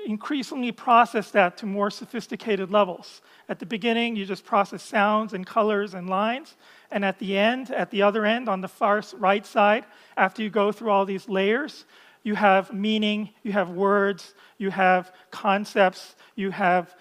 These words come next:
faces and scenes, just more complex representations. And this,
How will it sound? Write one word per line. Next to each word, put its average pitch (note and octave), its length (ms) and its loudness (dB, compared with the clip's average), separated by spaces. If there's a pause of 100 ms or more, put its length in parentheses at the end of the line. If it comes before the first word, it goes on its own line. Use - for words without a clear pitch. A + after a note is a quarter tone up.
faces G3 640 -2
and F3+ 220 -8
scenes, F#3+ 540 -8 (160)
just - 200 -8
more G3+ 260 0
complex F#3+ 760 -2 (220)
representations. F3+ 1080 -4 (1120)
And B3+ 140 -2
this, D#4+ 300 -4